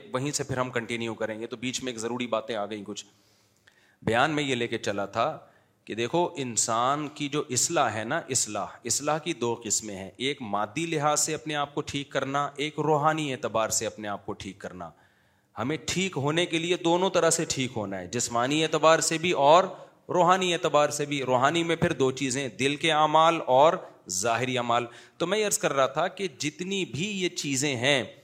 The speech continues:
چاہے آپ ظاہری اعتبار سے اپنے آپ کو ٹھیک کرنا چاہو، چاہے آپ روحانی اعتبار سے، اس کے لیے جو بنیادی چیز ہے وہ ہے ہمت۔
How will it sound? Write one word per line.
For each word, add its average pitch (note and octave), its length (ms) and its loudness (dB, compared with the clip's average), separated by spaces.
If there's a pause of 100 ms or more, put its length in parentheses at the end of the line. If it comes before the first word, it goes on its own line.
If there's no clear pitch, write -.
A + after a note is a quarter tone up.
(220)
چاہے C3+ 320 2
آپ E3 280 2
ظاہری A#2+ 440 2
اعتبار D#3 360 4
سے D3+ 160 0
اپنے D#3 200 -4
آپ D3 160 0
کو D3+ 60 0
ٹھیک C#3+ 280 -4
کرنا C#3+ 260 0
چاہو، C3+ 360 2 (500)
چاہے F3 460 4
آپ E3 280 2
روحانی F3 500 4
اعتبار A2 380 2
سے، G2 260 -4 (320)
اس F3 220 -2
کے G#3 120 0
لیے G#3 220 2
جو G#3+ 160 0
بنیادی D3+ 760 0
چیز E3+ 340 0
ہے D#3+ 100 0
وہ E3+ 200 2
ہے E3 280 0
ہمت۔ C3 340 2